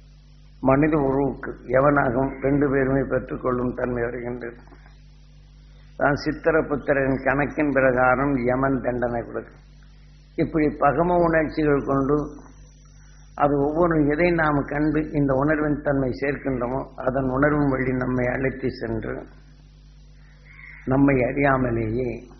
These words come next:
பலவிதமான உணர்வுகளை கலந்து விடுகின்றது. இப்ப சாதாரணமாக இளமை பருவத்திலும் இதே போன்று ஒருவரிடம் பழகினால் அது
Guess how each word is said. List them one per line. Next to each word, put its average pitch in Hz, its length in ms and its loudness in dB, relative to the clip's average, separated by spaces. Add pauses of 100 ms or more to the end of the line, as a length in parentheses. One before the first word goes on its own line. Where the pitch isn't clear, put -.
(1300)
பலவிதமான 147 640 6 (100)
உணர்வுகளை 127 500 2 (1400)
கலந்து 135 420 4
விடுகின்றது. 117 600 0 (1800)
இப்ப 170 320 2
சாதாரணமாக 160 760 4 (140)
இளமை 160 380 4
பருவத்திலும் 147 720 2
இதே 139 300 2
போன்று 131 420 0 (1200)
ஒருவரிடம் 160 520 4
பழகினால் 156 600 4
அது 143 160 8